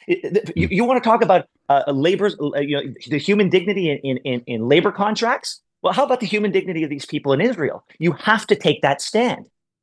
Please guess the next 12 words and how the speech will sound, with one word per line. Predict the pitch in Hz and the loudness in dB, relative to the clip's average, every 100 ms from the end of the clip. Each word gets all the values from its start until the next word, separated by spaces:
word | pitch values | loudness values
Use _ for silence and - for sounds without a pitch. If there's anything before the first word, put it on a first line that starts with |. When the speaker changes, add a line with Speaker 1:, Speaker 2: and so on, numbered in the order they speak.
| _ _ _ - | _ _ _ -2
Speaker 1:
Um, | 151 143 131 - | 0 0 -2 -10
<laughs> | _ | _
and, | 160 - 175 - - | -4 -2 -2 -6 -2
and | 170 | 0
I, | 156 - 147 | 2 2 0
I | 151 143 | 0 0
made | 190 233 | 0 -2
the | 147 | -4
point | 165 226 139 - _ _ 147 | 0 -2 -2 -8 _ _ -2
that, | 139 | -2
you | 151 | 0
know, | 135 | 0